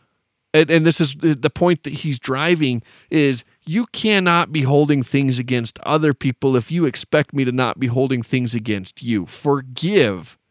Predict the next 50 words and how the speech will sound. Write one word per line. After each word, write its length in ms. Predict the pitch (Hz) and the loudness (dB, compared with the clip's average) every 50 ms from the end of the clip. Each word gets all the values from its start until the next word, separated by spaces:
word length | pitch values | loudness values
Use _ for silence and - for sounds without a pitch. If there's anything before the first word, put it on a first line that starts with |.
| _ _ _ _ _ _ _ _ _ _ _ - | _ _ _ _ _ _ _ _ _ _ _ -10
Know 340 | 139 139 156 196 233 254 254 | -4 0 2 2 2 2 2
that 160 | 196 208 - - | -2 -6 -6 -4
everyone 420 | - 190 196 208 214 208 208 202 190 | -4 -4 0 0 2 4 4 4 4
else 280 | 185 185 175 - - | 4 2 2 0 0
is 100 | 170 147 160 | 0 0 2
in 100 | 175 180 | 2 2
the 80 | 170 | 0
same 480 | 151 - - - - 170 180 180 175 151 | 0 0 -2 0 0 0 0 0 -2 -4
process 560 | - - 156 156 165 156 - - 160 147 - | -2 0 0 2 2 0 0 -2 -2 -2 -2
that 140 | - 151 127 | -2 -4 -4
you 300 | 120 135 151 175 175 151 | -2 -2 -2 0 2 2
are. 300 | 113 95 92 101 107 113 _ _ - - - - - - - | 2 2 2 0 -2 -4 _ _ -20 -20 -20 -20 -20 -10 -4
And, 180 | - 175 170 - | -2 -2 -2 0
and 300 | - 175 175 170 165 147 - - - - _ _ _ _ - - | 0 0 0 0 -2 -4 -6 -12 -20 -20 _ _ _ _ -6 0
I, 140 | - 180 180 | 2 2 2
I 100 | - 180 | 4 4
love 240 | 175 175 180 190 185 | 4 6 6 6 6
how 180 | 185 185 185 190 | 6 6 6 6
he 80 | 185 | 4
says 260 | - - 202 196 175 | 4 4 2 2 4
it 60 | 175 170 | 2 2
in 60 | 165 | 2
the 80 | 160 151 | 2 2
New 100 | 151 147 | 2 2
Testament 460 | 143 - 170 214 - - 190 156 127 | 0 0 -2 -2 -2 -2 -2 -2 0
so 140 | 123 - 143 | 0 0 2
many 140 | 139 135 135 | 2 2 0
times. 340 | - - 127 135 139 131 - _ - - - _ _ _ _ _ - | 0 0 0 0 0 -2 -4 _ -18 -20 -20 _ _ _ _ _ -8
The 140 | - 156 170 | -4 -2 -2
measurement 760 | 151 156 156 165 196 240 220 190 226 233 220 220 214 180 - | 0 0 2 2 4 4 2 2 0 2 2 2 2 0 0
with, 300 | 170 170 147 - _ - | 0 0 0 0 _ 0
or 160 | 175 170 165 | 2 2 4
the 140 | 151 151 143 | 2 0 0
judgment 480 | - - 196 220 214 190 190 220 175 | 2 2 2 2 2 2 0 0 0
that 120 | - 190 151 | 0 -2 -2
you 220 | 165 151 180 190 | 0 0 0 0
judge 680 | 151 131 123 - 165 165 180 185 165 147 131 - - - - | 0 2 2 4 4 6 6 4 4 2 -2 -4 -4 -4 -2
others 340 | 139 156 170 180 175 156 - - - - | -2 0 2 2 2 0 0 -4 -6 -2
is 160 | - 170 147 139 | 0 0 0 0
the 80 | 147 | 0
same 280 | 139 - - 180 180 165 | -2 0 0 0 -2 -2
kind 220 | - 185 196 196 | -2 -4 -4 -4
of 100 | 175 147 | -4 -6
judgment 540 | 127 - 160 160 175 160 160 160 180 165 - | -4 -2 -2 -2 -2 -2 -4 -4 -4 -4 -4
that 80 | - 131 | -6 -6
you 160 | 131 160 165 | -2 -2 0
should 220 | 156 - - 156 | 0 0 -2 -4
expect 500 | 156 147 - - - - 175 147 143 - | -4 -4 -4 -4 -2 0 -2 -2 -2 -4
to 100 | - 165 | -4 -4
receive. 600 | 147 143 135 123 - - 208 226 220 165 117 104 | -2 0 0 -2 -2 -2 -2 0 0 0 0 -2